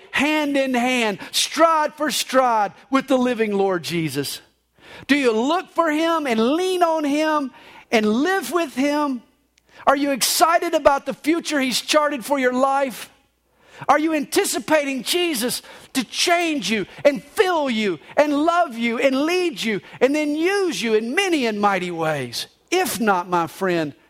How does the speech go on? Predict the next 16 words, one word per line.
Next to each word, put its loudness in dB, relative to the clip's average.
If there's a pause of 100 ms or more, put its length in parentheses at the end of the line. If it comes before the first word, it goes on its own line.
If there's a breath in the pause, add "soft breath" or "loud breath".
(140 soft breath)
then -2
why 0
not? -12 (320 soft breath)
Because -6
that's -8
what -16
he -18
promises. -14 (1600 soft breath)
Perhaps 0
you've -6
always -2
claimed -4
to -8
be -4
a -4
Christian. -6